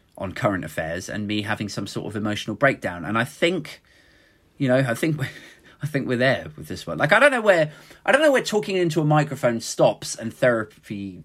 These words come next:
therapy sessions start, but I think we are in that sort of neighborhood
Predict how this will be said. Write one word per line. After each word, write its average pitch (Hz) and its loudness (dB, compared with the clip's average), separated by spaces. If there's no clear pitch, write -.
therapy 110 -4
sessions 101 -8
start, 104 0
but 101 -6
I 139 4
think 151 2
we 127 6
are 123 8
in 117 0
that 110 -4
sort - -4
of 95 -8
neighborhood 98 -6